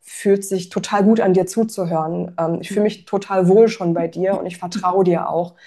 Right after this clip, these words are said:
ähm, was dann unbewusst erzeugt wird, aber was vor allem durch die Stimme erzeugt wird. Ähm, da kann ich jetzt auch gleich die Brücke schlagen zu, zu der, äh, Frage: „Wie kannst du mit mir zusammenarbeiten?“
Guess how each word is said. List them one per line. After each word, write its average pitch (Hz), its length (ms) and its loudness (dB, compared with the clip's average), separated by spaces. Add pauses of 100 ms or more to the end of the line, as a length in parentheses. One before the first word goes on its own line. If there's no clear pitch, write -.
(320)
ähm, 175 320 4
was 180 180 2
dann 202 140 2
unbewusst 247 580 2
erzeugt - 500 -14
wird, - 300 -10
aber 175 220 0
was 180 220 -4 (140)
vor - 220 -6
allem 202 220 2
durch 190 180 -2
die 185 100 -4
Stimme 170 280 -6
erzeugt - 480 -16
wird. 175 200 -18 (560)
Ähm, 175 540 0 (520)
da 196 100 -8
kann 220 180 -10
ich 240 80 -10
jetzt 202 200 -14
auch 214 140 -12
gleich 220 200 -8
die 190 80 -12
Brücke 233 300 -4
schlagen 220 420 -10
zu, 202 260 -10
zu 196 160 -18
der, 190 640 -12
äh, - 20 -16
Frage: 190 460 -10
„Wie 220 120 -4
kannst 220 320 -12
du 208 40 -8
mit 202 120 -8
mir 220 180 -8
zusammenarbeiten?“ 170 1000 -8